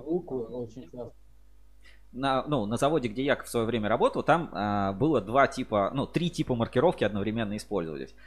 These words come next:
Speaker 2: А, самая, ну, популярная маркировка была это теснение, когда на горячий еще пластикат прокатывался ролик и наносил маркировку.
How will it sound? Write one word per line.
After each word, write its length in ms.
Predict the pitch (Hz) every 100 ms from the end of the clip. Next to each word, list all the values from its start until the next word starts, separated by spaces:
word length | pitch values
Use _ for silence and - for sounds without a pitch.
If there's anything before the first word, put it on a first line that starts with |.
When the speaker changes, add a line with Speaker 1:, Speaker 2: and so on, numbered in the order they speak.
| -
Speaker 2:
А, 200 | - 98 -
самая, 540 | - 151 151 139 123 107
ну, 200 | 113 113
популярная 680 | - 107 127 127 117 98 95
маркировка 540 | 98 - 117 107 -
была 240 | 95 104 90
это 140 | 95
теснение, 520 | - - 165 214 185
когда 640 | - 95 95 92 85 80 -
на 260 | 98 101
горячий 420 | 92 107 110 - 87
еще 160 | 101
пластикат 560 | - 92 - 165 180 -
прокатывался 640 | 104 - 101 90 90 -
ролик 300 | 131 165 -
и 40 | 120
наносил 380 | 101 92 113
маркировку. 600 | 92 92 98 87 - -